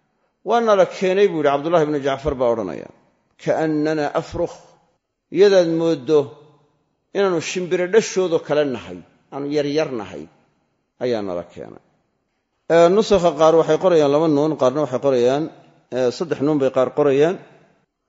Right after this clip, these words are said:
ee, qaarna labay ku kaaftoomayaan. Yacni laba isku shidan, "ka'anna." "Fajii'a bina,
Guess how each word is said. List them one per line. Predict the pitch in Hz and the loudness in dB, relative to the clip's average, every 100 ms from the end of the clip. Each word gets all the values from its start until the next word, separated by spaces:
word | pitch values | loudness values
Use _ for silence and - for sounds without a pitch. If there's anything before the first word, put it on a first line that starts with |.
| _ _ - | _ _ -4
ee, | 151 156 147 | 2 4 2
qaarna | 131 170 170 196 | 2 2 2 2
labay | 196 175 156 | 2 2 0
ku | 156 | 0
kaaftoomayaan. | 151 - 127 110 80 64 - _ _ _ _ _ _ - | -2 -2 -4 -4 -6 -10 -18 _ _ _ _ _ _ -14
Yacni | 147 160 147 | -6 -4 -2
laba | 151 165 | -2 -2
isku | 147 147 | -6 -12
shidan, | - 104 98 85 | -12 -10 -10 -12
"ka'anna." | - - 143 117 95 82 - _ _ _ _ - | -12 -8 -6 -6 -8 -10 -16 _ _ _ _ -4
"Fajii'a | 175 196 240 | -4 2 2
bina, | 220 233 | 4 2